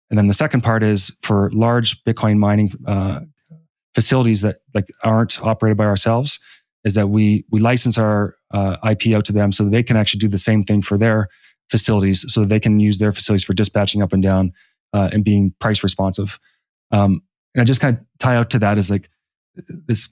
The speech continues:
goes back, uh, to prior point we were talking about, uh, a little bit about, like, evolutions of, you know, systems, power systems compared to,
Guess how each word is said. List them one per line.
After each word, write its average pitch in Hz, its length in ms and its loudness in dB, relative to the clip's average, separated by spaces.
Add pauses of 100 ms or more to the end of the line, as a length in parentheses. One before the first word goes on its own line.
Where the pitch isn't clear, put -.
(220)
goes 113 120 0
back, 107 300 -2
uh, 101 160 -2 (560)
to - 160 -4 (240)
prior 107 180 0
point 107 200 0
we - 20 0
were 98 80 0
talking 104 200 2
about, 95 220 -4
uh, 110 180 -4
a 120 60 -8
little 127 140 2
bit 123 80 2
about, 110 180 0
like, 104 180 -2
evolutions 110 560 2
of, 98 300 -2
you - 80 -6
know, 98 200 -4 (200)
systems, 107 600 0
power 113 220 -2
systems 101 380 -2
compared 101 280 -2
to, 95 180 -2